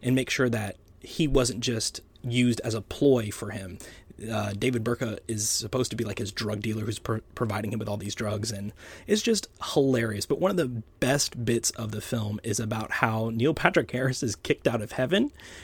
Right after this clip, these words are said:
and he goes to heaven, and heaven is portrayed as, like, this big nightclub, <laughs> and Jesus comes up, and he's like, "Hey, hey, Neil, I'm Jesus Christ."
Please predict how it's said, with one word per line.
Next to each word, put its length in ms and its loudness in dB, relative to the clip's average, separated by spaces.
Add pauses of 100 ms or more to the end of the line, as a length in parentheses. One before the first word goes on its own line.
(100)
and 140 4
he 140 4
goes 280 4
to 80 2
heaven, 280 2
and 120 0
heaven 220 0
is 100 0
portrayed 380 -2
as, 100 -2
like, 160 -4
this 160 -2
big 240 -2
nightclub, 720 2 (400)
<laughs> 380 -10
and 220 4
Jesus 420 2
comes 240 4
up, 120 6
and 80 -2
he's 80 -2
like, 160 -4
"Hey, 300 2 (200)
hey, 180 2
Neil, 280 6
I'm 200 4
Jesus 320 0
Christ." 520 0